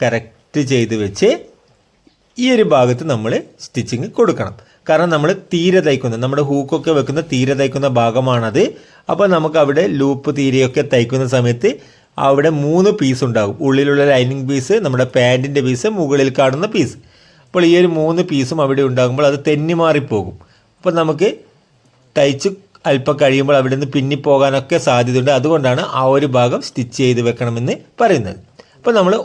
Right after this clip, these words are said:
ഒരു സൈഡ് നമ്മൾ ബാൻഡ് നമ്മൾ സ്റ്റിച്ച് ചെയ്ത് കഴിഞ്ഞു. ഇവിടെ നമ്മൾ ഫ്രണ്ട് ഭാഗത്ത് നമ്മളൊരു മാർക്കിംഗ് കൊടുത്തു. ഇനി നമ്മുടെ രണ്ടാമത്തെ ബാൻഡ് കണ്ടോ? ആദ്യത്തെ ഭാഗം ചെയ്തതുപോലെ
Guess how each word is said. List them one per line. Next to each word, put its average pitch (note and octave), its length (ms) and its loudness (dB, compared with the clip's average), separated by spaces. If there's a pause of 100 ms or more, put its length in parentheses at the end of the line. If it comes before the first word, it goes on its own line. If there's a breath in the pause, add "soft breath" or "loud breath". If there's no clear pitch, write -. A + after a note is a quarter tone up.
ഒരു G3 220 4
സൈഡ് C3+ 340 2
നമ്മൾ A2 200 -4 (280)
ബാൻഡ് A2 380 0
നമ്മൾ G#2+ 180 -6 (140)
സ്റ്റിച്ച് F#2+ 320 -8
ചെയ്ത് G2 240 -4
കഴിഞ്ഞു. G2+ 200 -8 (260)
ഇവിടെ A#2+ 180 -2
നമ്മൾ A#2+ 140 -4 (100)
ഫ്രണ്ട് B2 360 0
ഭാഗത്ത് A2 280 0
നമ്മളൊരു A2+ 260 -2 (200)
മാർക്കിംഗ് F3+ 340 -2
കൊടുത്തു. F#2 240 -10 (720 soft breath)
ഇനി B3+ 180 0
നമ്മുടെ E3+ 220 0 (100)
രണ്ടാമത്തെ A#2 720 -2 (300)
ബാൻഡ് F2+ 280 -8 (760)
കണ്ടോ? - 180 -20 (460)
ആദ്യത്തെ A#2+ 280 -2 (100)
ഭാഗം A#2 280 2
ചെയ്തതുപോലെ G#2+ 460 -2